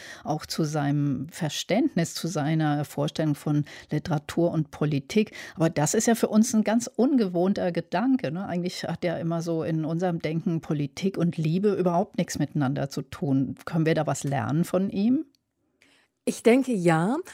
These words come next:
Speaker 2: Und er musste ja selber lernen zu lieben, weil das ist ja irgendwie das große Problem gewesen, dass ihm ja in Amerika gesagt wird, "Du als Schwarzer bist weniger wert, das heißt weniger Liebe wert."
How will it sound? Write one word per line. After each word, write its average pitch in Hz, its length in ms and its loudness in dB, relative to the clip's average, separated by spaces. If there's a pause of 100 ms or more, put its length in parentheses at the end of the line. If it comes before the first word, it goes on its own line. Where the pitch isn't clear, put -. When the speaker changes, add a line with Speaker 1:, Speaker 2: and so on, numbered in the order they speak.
(200)
Speaker 2:
Und 233 320 6
er 240 160 6
musste 254 260 0
ja 185 140 -2
selber 226 440 -2
lernen 165 480 0
zu - 260 -8
lieben, 147 380 -12
weil 160 140 -2
das 175 160 -4
ist - 160 -6
ja 214 140 -2
irgendwie 202 180 -6
das 185 160 -4
große 240 320 -6
Problem 196 380 -2
gewesen, 190 340 -2
dass 175 220 -6
ihm 226 180 0
ja 220 300 -2
in 254 160 4
Amerika 220 480 0
gesagt 190 360 -4
wird, 190 140 -4 (400)
"Du 247 180 4
als 208 240 2
Schwarzer 196 540 0
bist 175 260 -4
weniger 185 420 4
wert, 202 360 0
das 180 140 -6
heißt 175 260 0
weniger 180 400 4
Liebe 165 460 -2
wert." 143 240 -8